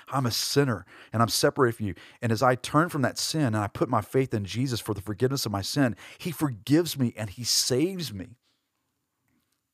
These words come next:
And because of that, we can live in the righteousness of Christ. And so whenever we,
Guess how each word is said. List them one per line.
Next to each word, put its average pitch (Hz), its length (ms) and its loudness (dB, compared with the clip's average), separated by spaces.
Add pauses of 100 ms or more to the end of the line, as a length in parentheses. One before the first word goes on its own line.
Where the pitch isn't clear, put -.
(300)
And 110 100 -2
because 165 340 0
of 156 80 6
that, 110 180 2
we 117 220 0
can 113 320 -4
live 117 280 2
in 104 80 -8
the 101 100 0
righteousness 98 880 -4 (680)
of 98 140 -6
Christ. - 640 0 (1300)
And 117 140 -4
so 131 160 8
whenever 143 880 2
we, 131 540 -2